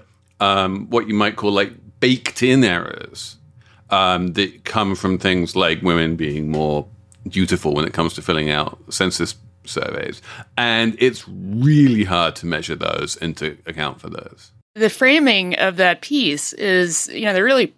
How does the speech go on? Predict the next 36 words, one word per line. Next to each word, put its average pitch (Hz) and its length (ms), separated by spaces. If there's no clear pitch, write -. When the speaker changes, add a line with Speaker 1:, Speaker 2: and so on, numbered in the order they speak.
Speaker 2:
cherry 220 480
picking 165 800
the, 170 220
the 175 120
really 165 280
positive 170 560
data 156 420
out 160 160
of 160 220
findings 254 480
that 196 140
are 175 180
overwhelmingly 175 800
depressing. 151 840
And 196 160
when 214 80
you 226 100
think 262 220
about 226 340
the 196 80
number 190 320
of 165 100
metro 175 320
areas 165 360
that 160 120
they 160 120
were 151 100
looking 226 340
at, 156 380
you 202 60
know, 165 120
they 165 140
said, 147 300
uh, 175 160
you 180 160
were, 165 180